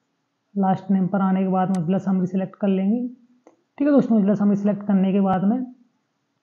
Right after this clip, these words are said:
simple सा check कर लेंगे documents हटे तो नहीं है दोस्तों। ठीक है, देखिए कोई भी नहीं हटा है। अब इस पर आएंगे दोस्तों, बीपीएल डिक्लेरेशन और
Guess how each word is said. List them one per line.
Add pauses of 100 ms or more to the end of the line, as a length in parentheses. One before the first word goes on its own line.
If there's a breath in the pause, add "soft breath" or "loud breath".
(380)
simple
सा
check
कर
लेंगे
documents
हटे
तो
नहीं
है
दोस्तों।
ठीक
है,
देखिए
कोई
भी
नहीं
हटा
है। (920)
अब
इस
पर
आएंगे
दोस्तों, (160)
बीपीएल
डिक्लेरेशन
और